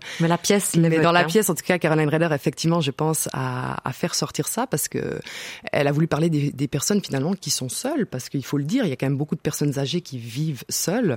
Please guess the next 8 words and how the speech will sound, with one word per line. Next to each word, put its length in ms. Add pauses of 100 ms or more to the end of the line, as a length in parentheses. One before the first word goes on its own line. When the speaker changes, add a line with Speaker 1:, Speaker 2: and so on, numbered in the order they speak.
(720)
Speaker 2:
et 220 (120)
potentiellement 460
qui 160
peuvent 260
mourir 300
seules 180
chez 160
elles. 380